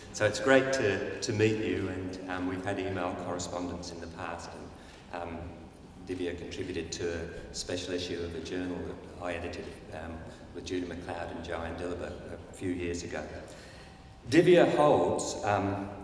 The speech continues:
a Department of Science and Technology National Research Foundation, um, of South Africa Research Chair, Saatchi, um, in Gender and Childhood Sexuality, Violence,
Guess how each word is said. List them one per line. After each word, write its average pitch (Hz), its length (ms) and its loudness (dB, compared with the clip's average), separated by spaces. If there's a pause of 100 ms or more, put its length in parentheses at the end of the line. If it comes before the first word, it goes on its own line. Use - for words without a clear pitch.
(180)
a 107 260 6
Department 113 440 4
of 104 80 0
Science 104 400 4
and 98 120 0
Technology 95 680 0 (500)
National 101 400 2
Research 98 460 2
Foundation, 87 680 -2 (540)
um, 87 380 -2
of 87 100 -6
South 90 320 0
Africa 90 360 -2
Research - 520 -2
Chair, 85 300 -2 (260)
Saatchi, - 880 -2
um, 80 320 -4 (520)
in 110 340 2
Gender 117 300 4
and 98 100 2
Childhood 107 440 2
Sexuality, 95 760 -2 (100)
Violence, 101 480 2